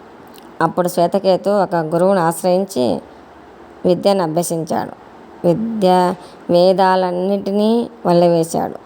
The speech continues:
పన్నెండు సంవత్సరాలు మాత్రం చదివిన ఈ చదువుకే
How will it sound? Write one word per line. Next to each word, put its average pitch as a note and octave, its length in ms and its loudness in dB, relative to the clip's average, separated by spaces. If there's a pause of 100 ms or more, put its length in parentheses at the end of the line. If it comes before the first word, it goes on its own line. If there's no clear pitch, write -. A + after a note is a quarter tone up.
(200)
పన్నెండు E3 480 0
సంవత్సరాలు F3+ 760 0 (760)
మాత్రం E3+ 500 0
చదివిన E3+ 880 -2 (800)
ఈ F#3+ 140 6
చదువుకే G3 760 0